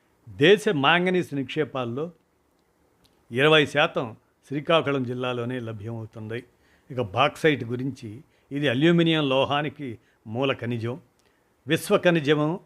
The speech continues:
అని కూడా అంటారు దీన్ని. ఏపీలో బాక్సైట్ నిక్షేపాలు తూర్పు కనుమల్లో క్యాండోలైట్ శిలలతో ఏర్పడిన ఎత్తైన కొండల పైభాగాల్లో శిరోవేష్ట రూపాలుగా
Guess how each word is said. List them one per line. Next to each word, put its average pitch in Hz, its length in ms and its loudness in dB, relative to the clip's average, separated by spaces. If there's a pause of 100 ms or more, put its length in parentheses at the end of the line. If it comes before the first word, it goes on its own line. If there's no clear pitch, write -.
అని 139 160 -2
కూడా 131 460 -4
అంటారు 120 340 -6
దీన్ని. 107 400 -10 (380)
ఏపీలో 156 480 2
బాక్సైట్ 127 600 -4
నిక్షేపాలు 139 680 -6 (400)
తూర్పు 196 260 -2
కనుమల్లో 131 600 0 (380)
క్యాండోలైట్ 160 640 2 (480)
శిలలతో 143 500 -2
ఏర్పడిన 123 380 -4
ఎత్తైన 143 360 -4
కొండల 139 420 -2
పైభాగాల్లో 127 840 -2 (360)
శిరోవేష్ట 160 680 2
రూపాలుగా 120 760 -6